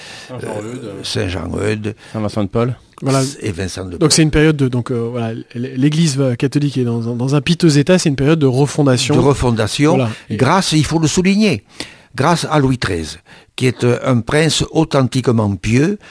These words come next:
Speaker 2: non pas une piété d'étiquette comme plus tard les rois de France, mais il est absolument convaincu. Et comme en vertu du concordat de Bologne, c'est le roi qui choisit les évêques,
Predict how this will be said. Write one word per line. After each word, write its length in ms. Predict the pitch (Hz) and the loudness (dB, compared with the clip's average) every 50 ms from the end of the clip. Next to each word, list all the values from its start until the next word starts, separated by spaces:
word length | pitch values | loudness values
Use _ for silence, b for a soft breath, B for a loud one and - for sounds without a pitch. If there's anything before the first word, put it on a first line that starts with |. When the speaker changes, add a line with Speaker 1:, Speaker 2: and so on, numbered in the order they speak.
| B B B | B B B
Speaker 2:
non 180 | 123 131 127 | 0 2 2
pas 200 | 113 - 139 147 | 2 0 -2 0
une 180 | 135 120 113 107 | 0 0 0 -2
piété 360 | - - 127 113 - 131 117 | 0 0 -2 0 0 -2 0
d'étiquette 600 | 110 123 117 - 120 104 - - 123 127 - 120 | 0 -2 -2 -2 -6 -6 -2 0 0 0 0 -2
comme 240 | - 110 107 107 104 | -2 0 0 0 -2
plus 160 | - 110 113 | -2 -4 -4
tard 220 | - - 110 104 | -4 -4 -4 -4
les 80 | 101 104 | -4 -4
rois 180 | 98 104 104 92 | -2 -2 -4 -4
de 80 | 90 | -4
France, 460 | 82 - - 120 - - - - - 123 | -8 -6 -2 -2 -2 -2 -2 -6 -8 -8
mais 140 | 113 113 117 | -6 -4 -2
il 80 | 110 107 | -2 -2
est 140 | 107 - | -2 -2
absolument 420 | 113 - - 117 113 107 104 101 98 | -6 -8 -6 -6 -4 -4 -2 -4 -2
convaincu. 640 | - 131 131 120 110 110 95 82 - - 135 165 - B B B B B B B B B | 2 2 2 4 4 2 0 -2 -4 -6 -6 -6 -6 B B B B B B B B B
Et 160 | B 156 175 | B 2 2
comme 320 | 175 175 180 160 147 147 147 | 2 2 2 2 2 2 2
en 100 | - 139 | 2 2
vertu 300 | 123 131 127 120 - 147 | 2 2 0 0 0 0
du 140 | 135 123 113 | 2 2 0
concordat 500 | - 131 123 117 - 120 110 110 113 107 | 2 2 0 2 0 0 0 0 -2 0
de 140 | 95 107 104 | 0 -2 -2
Bologne, 640 | 98 98 98 95 107 104 110 113 107 104 92 98 92 | -2 -4 -4 0 0 2 4 4 2 2 0 -2 -2
c'est 240 | - - - 127 | -2 0 0 0
le 100 | 117 110 | 0 0
roi 280 | 104 - 135 135 123 110 | 0 0 0 0 0 0
qui 140 | - - 101 | -4 -4 -4
choisit 400 | - - 147 151 131 123 143 123 | -2 0 0 0 0 0 0 0
les 200 | 113 98 82 98 | 0 -2 -4 -6
évêques, 460 | 92 82 107 123 160 - - 156 | -6 -4 -2 -4 -4 -4 -6 -12